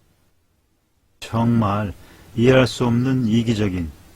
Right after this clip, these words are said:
생양아 운전이죠. 어찌됐든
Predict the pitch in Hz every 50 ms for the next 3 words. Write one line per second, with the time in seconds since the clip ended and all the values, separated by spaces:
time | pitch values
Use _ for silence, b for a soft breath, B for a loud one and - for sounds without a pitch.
0 | - - - - - - - - - - 151 147 147 147 147 139 127 117 117 117
1 | 123 127 127 127 107 98 101 107 101 98 104 98 92 87 80 78 82 82 76 -
2 | - - _ _ _ _ _ _ _ _ _ _ _ _ _ _ _ _ _ _
3 | _ _ _ _ _ _ _ _ _ _ _ _ _ _ _ _ _ _ _ _
4 | _ _ _ _ _ _ _ _ _ _ _ _ _ _ _ _ _ _ _ _
5 | _ _ _ _ _ _ _ _ _ _ _ _ _ _ _ _ - _ _ _
6 | _ _ _ _ _ _ _ - 131 120 - - 131 113 120 113 107 - _ -
7 | - 107 98 92 104 127 160 170